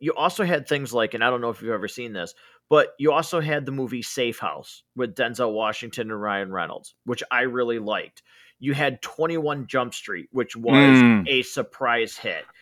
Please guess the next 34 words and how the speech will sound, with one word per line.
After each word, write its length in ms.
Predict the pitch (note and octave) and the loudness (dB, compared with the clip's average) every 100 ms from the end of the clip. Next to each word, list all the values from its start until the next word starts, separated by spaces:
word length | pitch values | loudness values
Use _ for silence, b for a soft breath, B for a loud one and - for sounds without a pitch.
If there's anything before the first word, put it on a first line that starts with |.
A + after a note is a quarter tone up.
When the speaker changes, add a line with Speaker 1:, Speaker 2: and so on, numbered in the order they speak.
| b | b
Speaker 2:
Oh, 160 | C3 A2+ | 2 2
God, 200 | - G#2+ | 4 2
that 100 | G2+ | 2
was 100 | G2+ | 0
so 160 | - G2 | -2 -4
funny. 320 | G2+ F#2+ E2 _ _ | -6 -8 -10 _ _
Speaker 1:
You 180 | D#3 D3+ | -6 -4
had 360 | C#3 C3+ C3 - | 0 -2 -2 -8
Pitch 380 | - E3 - - | -4 -4 -4 -16
Perfect. 720 | - D#3 C#3 - F#2+ - - b b b - | -8 -4 -4 -4 -8 -8 -16 b b b 0
You 320 | G#2 A2 G#2+ | 6 8 8
Speaker 2:
Mm. 0 | |
Speaker 1:
had 640 | G2+ F#2 C3 B2+ B2+ A#2+ - | 8 6 4 4 2 0 0
The 180 | C#3 - | -2 0
Dark 320 | - C3+ C#3 - | 0 2 0 -2
Knight 300 | C3+ C3+ - | 0 0 -2
Rises. 800 | A#2+ A#2 A#2 G#2 F#2+ D#2+ D2 b b b _ | -2 0 0 -2 -8 -12 -14 b b b _
You 180 | A#2+ C3+ | -8 -6
know, 360 | B2+ G#2 G2+ - | -4 -4 -6 -10
y-, 140 | C3 - | -16 -14
you 240 | C#3+ D3+ | -8 -4
had 320 | D3 C3+ B2+ | -2 -2 -2
Prometheus. 1000 | - - C#3+ C#3 D3+ C#3+ - F2+ D#2 - - | -6 -2 -2 -4 -8 -10 -10 -12 -12 -14 -14
You 140 | A2+ | -10
had 400 | B2 B2+ A#2+ G2 | -4 -2 -2 -6
The 140 | G#2 B2 | -8 -6
Amazing 500 | A#2+ A2+ A#2 C#3 C#3 | -6 -6 -6 -8 -14
Spider-Man. 800 | - F3+ F3 C3+ G2+ E2 D#2 E2+ | -4 0 2 0 -4 -8 -10 -10
You 120 | G2+ | -8
had 240 | A2 G2+ - | -8 -8 -8
This 220 | F#2 - | -8 -8
Is 160 | A#2+ | -12
forty. 800 | - - - E3 E3 B2 F#2+ D#2+ b b b b - | -14 -12 -6 0 0 -2 -8 -14 b b b b -2
Um, 560 | A2+ G#2+ G2 F#2+ F#2+ | 2 4 2 0 -12